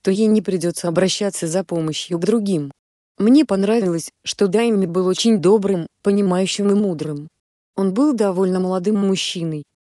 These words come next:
Наше общение можно было назвать приятным, думаю, мы сработаемся. Через несколько дней в Узуше пришло несколько семей и просто детей-сирот. Первый шаг.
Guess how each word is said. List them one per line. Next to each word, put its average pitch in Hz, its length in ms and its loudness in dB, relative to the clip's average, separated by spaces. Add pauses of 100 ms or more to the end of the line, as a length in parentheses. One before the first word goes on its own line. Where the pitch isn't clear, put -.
(220)
Наше 220 320 2
общение 175 520 -4
можно 202 300 0
было 226 280 2
назвать 180 420 -2
приятным, 170 600 -6 (180)
думаю, 233 440 2
мы 202 100 2
сработаемся. 190 800 -2 (480)
Через 196 260 0
несколько 185 460 -2
дней 170 400 0 (120)
в 180 140 -10
Узуше 175 360 -2
пришло 196 380 -2
несколько 190 540 0
семей 226 380 2
и 143 120 -6
просто 180 340 -4
детей-сирот. 185 920 -2 (480)
Первый 208 360 2
шаг. 165 380 -4